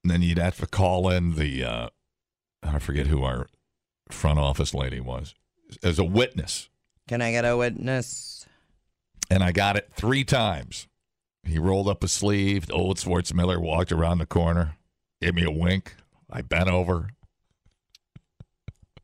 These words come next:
Speaker 1: It's gonna hurt you a lot more than it hurts me. No, it hurts me. Wait, I forget. Forget how it goes.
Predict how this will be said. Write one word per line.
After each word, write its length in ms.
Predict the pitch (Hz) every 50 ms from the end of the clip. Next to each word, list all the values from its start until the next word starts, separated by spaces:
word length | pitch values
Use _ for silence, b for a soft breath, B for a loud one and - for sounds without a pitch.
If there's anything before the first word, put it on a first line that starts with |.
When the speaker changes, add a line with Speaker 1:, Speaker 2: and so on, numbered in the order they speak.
| B B B B B B B B B -
Speaker 1:
It's 140 | - 82 80
gonna 260 | 80 101 113 110 110
hurt 240 | 98 107 120 120 113
you 220 | 107 113 113 113
a 20 | 107
lot 280 | 95 101 107 113 -
more 240 | 110 113 113 113 113
than 100 | 110 107
it 80 | 107 107
hurts 300 | 101 107 107 98 - -
me. 300 | 104 104 98 76 69 - -
No, 260 | 113 147 143 127 110
it 60 | 98
hurts 240 | 98 131 127 120 -
me. 300 | 131 131 131 123 113 110
Wait, 300 | 110 107 110 104 73 71 -
I 80 | 76
forget. 300 | 76 - - 78 - - - _ _
Forget 220 | - - 80 78 -
how 120 | 101 -
it 80 | - -
goes. 300 | - - - - -